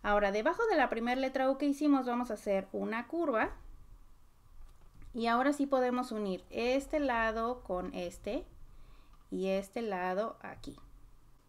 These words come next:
Vamos a hacer una pequeña curva aquí donde se unieron estas dos líneas. Y vamos a terminar la boca haciendo una curva que va a pasar muy pegadita, dejando un espacio corto aquí.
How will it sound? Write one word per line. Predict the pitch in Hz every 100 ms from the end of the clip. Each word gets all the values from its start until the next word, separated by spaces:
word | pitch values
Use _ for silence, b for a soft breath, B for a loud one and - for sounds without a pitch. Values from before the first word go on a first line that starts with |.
| _ - - _ _ B B B B -
Vamos | 269 381 370
a |
hacer | 294 277
una | 285 277
pequeña | 220 226 233 240 -
curva | 254 247 226 226 185
aquí | 175 - 202 214
donde | 226 208
se | 202 185
unieron | 180 185 185 202
estas | 196 - 220
dos | 233 247
líneas. | 285 247 190 196 370 - - b b b b b
Y | 208
vamos | 208 240 247
a | 190
terminar | 285 330 320 294 262
la | 254 247
boca | 220 202 202 208
haciendo | - 190 214 202 202
una | 208 226 214
curva | 214 190 196 196
que | 190
va | 180
a | 180
pasar | 180 - 180 170 170
muy | 185 214 254 277
pegadita, | 277 254 233 214 208 208 196 190 175 175 190 - - - - _ - - - - _ - _
dejando | 202 185 202 196 202
un | 202
espacio | 190 - 196 185 190 202
corto | - 254 240 233 - 226 -
aquí. | - 151 - -